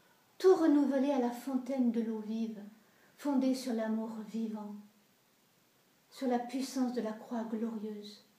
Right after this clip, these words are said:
C'est l'annonce du règne universel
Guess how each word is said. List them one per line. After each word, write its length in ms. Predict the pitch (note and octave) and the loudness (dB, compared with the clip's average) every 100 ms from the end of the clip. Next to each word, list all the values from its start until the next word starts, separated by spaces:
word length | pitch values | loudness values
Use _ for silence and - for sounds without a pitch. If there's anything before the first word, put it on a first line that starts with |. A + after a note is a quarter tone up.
| _ _ _ _ _ _ _ - | _ _ _ _ _ _ _ -20
C'est 200 | - D#4+ | -6 0
l'annonce 500 | C#4 B3 B3 B3+ B3 | 2 4 4 2 -2
du 100 | A3 | -4
règne 320 | A3+ B3 A#3 B3+ | -2 2 4 4
universel 760 | B3 A3 G#3+ - A3+ G#3+ G#3+ | 4 0 -6 -8 -8 -8 -8